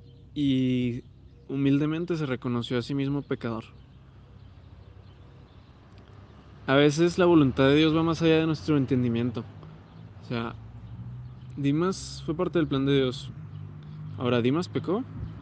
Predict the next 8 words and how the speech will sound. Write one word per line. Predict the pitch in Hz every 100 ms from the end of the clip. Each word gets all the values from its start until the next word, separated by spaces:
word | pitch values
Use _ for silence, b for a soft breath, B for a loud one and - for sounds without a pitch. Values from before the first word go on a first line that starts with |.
| - - - - -
Pues | -
claro | - 127 135
que | 123
sí. | 113 117 - - 113 113 - - - - - - - - - - - - - - - - -
Ahora, | 127 120 117 - -
¿nosotros | 117 120 127 160
no | 175
pecamos? | 175 185 214 254 - -